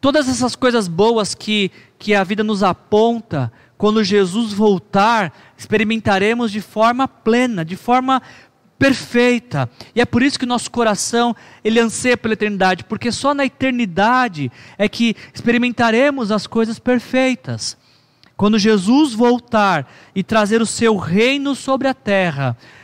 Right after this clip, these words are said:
ah, tudo aquilo que nós conhecemos apenas como, temos apenas um pequeno gosto de satisfação,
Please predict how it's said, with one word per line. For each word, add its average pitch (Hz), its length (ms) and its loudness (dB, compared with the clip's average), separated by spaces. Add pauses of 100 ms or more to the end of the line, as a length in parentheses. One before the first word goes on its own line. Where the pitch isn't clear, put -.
(120)
ah, 175 360 0 (320)
tudo 214 180 0
aquilo 226 220 0
que 214 100 -4
nós 214 220 -4 (460)
conhecemos 220 640 0
apenas 277 500 0
como, 254 400 -2 (440)
temos 240 200 2
apenas 277 240 -2
um 262 60 -4
pequeno 277 380 -2
gosto 254 500 2
de 269 60 -12
satisfação, 202 680 -2